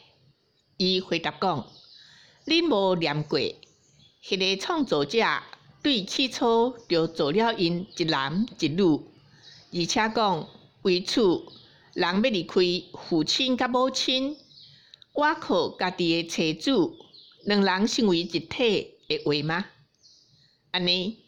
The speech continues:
因毋是两个，而是一体了。为此，凡天主所结合的，人袂当拆散。”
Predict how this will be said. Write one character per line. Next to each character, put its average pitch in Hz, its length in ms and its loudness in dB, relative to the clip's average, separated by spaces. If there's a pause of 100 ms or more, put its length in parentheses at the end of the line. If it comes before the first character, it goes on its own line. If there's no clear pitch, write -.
(540)
因 240 400 -2
毋 202 80 2
是 190 240 0
两 180 260 2
个， 170 420 -2 (220)
而 190 220 0
是 185 160 -2
一 151 80 -2
体 170 540 -2
了。 110 300 -4 (1160)
为 165 180 2
此， 160 420 0 (560)
凡 190 400 -2
天 220 240 2
主 285 220 2
所 269 240 0
结 269 160 -2
合 208 220 -4
的， 151 80 -2 (600)
人 175 280 -2
袂 170 120 -2
当 196 240 0
拆 220 320 -2
散。” - 320 -6